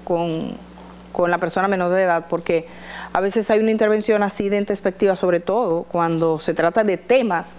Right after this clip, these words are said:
que se han viralizado, que están en las redes sociales, que todo el mundo dice, la autoridad llega y de una vez, "No metemos preso",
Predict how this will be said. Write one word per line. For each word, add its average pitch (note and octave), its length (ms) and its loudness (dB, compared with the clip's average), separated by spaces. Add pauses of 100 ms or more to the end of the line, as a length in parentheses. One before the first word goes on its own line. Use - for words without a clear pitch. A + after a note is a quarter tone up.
(680)
que F3+ 120 4
se F3+ 220 2
han F#3+ 380 2
viralizado, E3+ 680 0
que - 80 -4
están F#3 240 -2
en E3 80 2
las D#3+ 100 2
redes D#3 220 0
sociales, F#3 460 2
que F3+ 100 -4
todo F3+ 180 0
el F3+ 60 0
mundo F3+ 340 0
dice, F#3+ 460 -2
la F3 80 2
autoridad F3 480 0
llega G#3 280 0
y F#3+ 60 -2
de G3 60 2
una G3 100 0
vez, A#3+ 180 2
"No A3+ 100 -4
metemos D#4+ 340 0
preso", - 420 -4